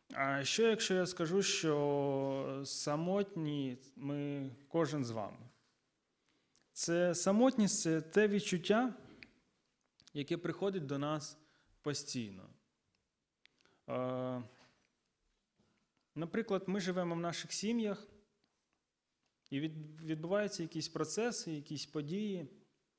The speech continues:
коли ми розуміємо, що є якісь потреби, якісь думки, якісь проблеми, з якими ми стикаємось, немає вирішення.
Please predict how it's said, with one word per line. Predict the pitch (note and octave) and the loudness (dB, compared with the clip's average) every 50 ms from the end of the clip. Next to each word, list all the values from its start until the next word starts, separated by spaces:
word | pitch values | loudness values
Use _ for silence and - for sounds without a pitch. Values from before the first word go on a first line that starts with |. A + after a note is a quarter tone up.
| _ _ _ _ _ _ _ _ _ _ _ _ | _ _ _ _ _ _ _ _ _ _ _ _
коли | - D#3+ E3+ E3+ | -6 -6 -4 -2
ми | E3+ D#3+ | -2 0
розуміємо, | E3 D#3+ D3 D#3+ E3+ F#3+ G#3 G#3 G3 E3+ D#3+ | 0 0 -2 -2 -2 0 0 0 0 0 -2
що | D3+ - D3+ | -2 -2 -2
є | D3 D#3+ E3+ | -2 -2 -2
якісь | E3 E3 D#3+ D#3 - | -2 -2 -4 -6 -4
потреби, | - D3+ C#3+ - E3 F#3 G3+ G3 F#3 F3 E3 D#3 - - - - - - - _ _ _ _ _ _ _ _ _ | -4 -6 -4 -2 0 0 0 0 -2 -4 -6 -6 -12 -18 -20 -20 -20 -20 -20 _ _ _ _ _ _ _ _ _
якісь | - C3+ C3+ D#3+ D3+ C#3+ | -10 -8 -4 -4 -4 -4
думки, | C#3 D3+ D3+ D#3 D#3 D#3 F3 F#3+ G3 G3 | -2 -2 -2 -2 -2 -2 -2 -2 0 0
якісь | F#3+ E3+ D3 - - C3+ - | -2 -2 -4 -4 -6 -6 -6
проблеми, | - - D#3 C#3+ D3+ E3+ F#3 G3 F#3+ F3+ D#3 D3 C#3+ - - - _ _ _ _ _ _ _ _ _ _ _ _ | -4 -4 -4 -2 0 0 2 2 0 -2 -4 -4 -8 -10 -16 -20 _ _ _ _ _ _ _ _ _ _ _ _
з | - C3+ | -6 -6
якими | D3 C#3+ F#3 F#3 F3 | -4 -2 -2 0 0
ми | F3 E3+ E3 | 0 0 -2
стикаємось, | - - F3 - - G#3 G#3+ A3 G#3+ G#3 G3 F#3 - - - - _ _ _ _ _ _ _ _ - | -2 -4 -4 -2 0 0 0 0 0 0 -2 -4 -6 -8 -12 -16 _ _ _ _ _ _ _ _ -4
немає | D3 D#3 D#3 D#3+ D#3+ D#3+ D#3 | -2 0 0 2 2 2 0
вирішення. | D3 D#3 F3+ G#3 G#3+ G#3+ - - - E3+ E3 D3+ D3 D3+ | 2 4 4 4 4 2 0 -4 -4 -4 -6 -6 -6 -8